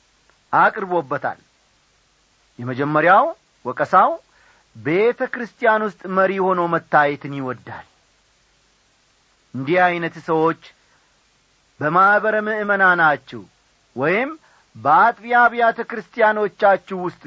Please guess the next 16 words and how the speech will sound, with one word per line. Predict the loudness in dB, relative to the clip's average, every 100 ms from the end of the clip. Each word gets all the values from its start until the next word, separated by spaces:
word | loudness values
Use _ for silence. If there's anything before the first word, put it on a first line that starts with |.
| -8
ይኖራሉን? | 0 4 6 4 2 -2 -8 -8 -6 -6 -8 _ _ _ _ _ _ _ _ _ _ -14
እስቲ | -6 -4 -4 -6 -6
ተመልከቱ። | 0 2 2 0 -6 -6 -20 _ _ _ _ _ _ _
ቤተ | -8 -4 -4 -4
ክርስቲያን | -4 -4 -6 -2 0 0
ውስጥ | -4 -8 _ _ _ _
መሪ | -6 0 2 2 0
ሆኖ | 0 0 0 0
መታየትን | -2 -2 0 2 2 -4 -8
ይወዳል። | -4 -2 -4 -8 -18 -18 _ _ _ _ _ _ _ _ _
ሁለተኛው | -2 2 2 0 -4 -2 2 2
ደግሞ | 2 -2 -2 -4
ክሱ፣ | -4 -8 -4 -2 -4 _ _ _ _ _ _ _ _ _ _ _ _ _ _ _ _ _ -4
ሐዋርያው | 2 4 2 2 2 2
ዮሐንስን | 4 2 2 -2 -6 -2
መቀበል | -4 0 2 2